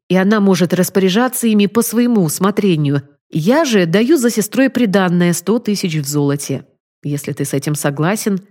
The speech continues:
уговаривай ее и подписывай контракт. Я его со своей стороны уже подписал. Если свадьба состоится, я уполномочил моего поверенного Штерна который сопровождал Елену в Россию,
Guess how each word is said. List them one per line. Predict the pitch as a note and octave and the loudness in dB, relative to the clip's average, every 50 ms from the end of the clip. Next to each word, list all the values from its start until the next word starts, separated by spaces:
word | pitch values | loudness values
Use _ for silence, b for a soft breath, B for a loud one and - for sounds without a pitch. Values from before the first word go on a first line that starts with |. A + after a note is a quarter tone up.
| _ _ _ | _ _ _
уговаривай | - C#3+ C#3+ D3+ F3 A#3+ D4 C#4 A3 D#3 D3 C#3+ C3+ | -10 -6 -4 -2 -2 -2 0 0 0 0 -2 -2 -2
ее | C3 C#3 C3+ C#3 D3+ | -2 -4 -4 -4 -4
и | D3+ - B3+ C#4+ | -4 -4 -4 -4
подписывай | - F3 E3+ E3 _ - D4 D4 - - - D3+ | -4 -4 -6 -6 _ -4 -4 -4 -4 -4 -8 -8
контракт. | - - C#3+ C#3 C#3 - D#3+ C3+ - - - - _ _ _ _ _ _ - | -6 -6 -8 -8 -6 -6 -6 -6 -6 -10 -18 -20 _ _ _ _ _ _ -12
Я | - D3 E3 G3 A3+ | -8 -6 -4 -2 -2
его | B3+ B3+ A3+ | -2 -2 -4
со | - - D3 | -4 -4 -8
своей | - - D#3 D3+ C#3+ | -6 -4 -2 -2 -2
стороны | C#3+ - - D#3 D#3 D3 D3+ D3 C#3 - - | -2 -4 -4 -2 -2 0 0 -2 -4 -4 -4
уже | D#3+ D3+ C#3+ C#3+ C#3+ E3+ G3+ | -6 -6 -4 -4 -4 -4 -4
подписал. | G3+ F3 D#3 - - D3+ - - D3 D3+ - - E3 _ _ _ _ _ _ _ _ _ _ _ _ _ - | -4 -8 -12 -10 -10 -10 -8 -8 -6 -6 -6 -8 -10 _ _ _ _ _ _ _ _ _ _ _ _ _ -4
Если | E3+ D#3+ F3 G3 F3+ - - D#3 C#3+ | -2 0 2 0 0 0 -2 -4 -4
свадьба | - - D#3+ G3+ G#3 F3+ D#3 D#3 | -4 -2 -2 -2 -2 -2 -2 -4
состоится, | D3+ - - D3+ - - - G#3 C4 D4+ D#4+ - - - - - - - _ _ _ _ - | -4 -4 -6 -8 -4 -4 -2 0 0 0 0 -2 -4 -10 -10 -10 -12 -14 _ _ _ _ -8
я | E3+ D#3 B3 C4 C#4+ | -4 0 2 2 2
уполномочил | C4+ - C4+ C4+ B3 A#3+ A#3 A#3+ C4 D4 C#4 - - A3+ G#3+ | 2 2 2 2 2 2 2 2 2 2 0 2 2 2 4
моего | G3+ G3 G#3+ A3 A3+ A3 C4+ C#4 | 4 4 4 4 2 2 2 0
поверенного | C4+ - C4 C4+ C4+ D4 D#4+ D4 A3+ F3+ D#3+ D3+ D3+ C#3+ C#3 C#3+ C3+ C3 D3 _ _ _ | 0 0 0 0 2 2 2 2 2 2 2 2 0 0 0 -2 -2 -4 -6 _ _ _
Штерна | - - - - C4+ D#4+ D#4+ C#4+ G#3 D#3 B2+ - - _ _ _ _ _ _ _ _ _ _ _ _ _ - - | -12 -12 -6 -2 -2 -2 0 0 -2 -2 -4 -6 -12 _ _ _ _ _ _ _ _ _ _ _ _ _ -8 -6
который | D#3+ D#3 - D#3+ D3+ D3 | -6 -2 -2 -2 -2 -2
сопровождал | C#3 - - E3+ - F#3 F3 A3 A#3+ A3+ G3 E3+ D#3 C#3+ C#3 | -2 -2 -4 -4 -2 -2 -2 -2 -2 -4 -2 -2 -2 0 0
Елену | C#3+ D3+ D#3 D#3 C#3 C3 C#3 | 0 0 0 -2 -2 -2 -4
в | C#3 F3 | -4 -2
Россию, | F3+ F#3 F3+ - - F4 F4 E4 C4+ | -4 -4 -4 -2 0 4 4 4 4